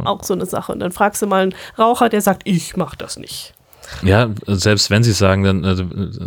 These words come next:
Speaker 2: selbst wenn die ihn genau dabei erwischen, dann sagen sie, "Ja, mein Gott, eine Kippe, was macht das denn?"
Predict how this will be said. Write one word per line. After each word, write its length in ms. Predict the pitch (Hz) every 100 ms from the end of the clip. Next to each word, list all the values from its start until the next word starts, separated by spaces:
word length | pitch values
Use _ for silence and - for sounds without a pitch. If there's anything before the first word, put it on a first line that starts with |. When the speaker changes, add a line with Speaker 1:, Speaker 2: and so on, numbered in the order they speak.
| 87
Speaker 2:
selbst 280 | - 98 -
wenn 100 | 104
die 80 | 104
ihn 120 | 98
genau 280 | 98 95 101
dabei 360 | 101 98 101 92
erwischen, 260 | 95 110 90
dann 40 |
sagen 120 | 82
sie, 40 | 80
"Ja, 60 |
mein 240 | 82 82 82
Gott, 240 | 82 80
eine 280 | 87 98 98
Kippe, 340 | - 101 87
was 160 | 80 -
macht 200 | 98 -
das 140 | 78
denn?" 320 | - 208 190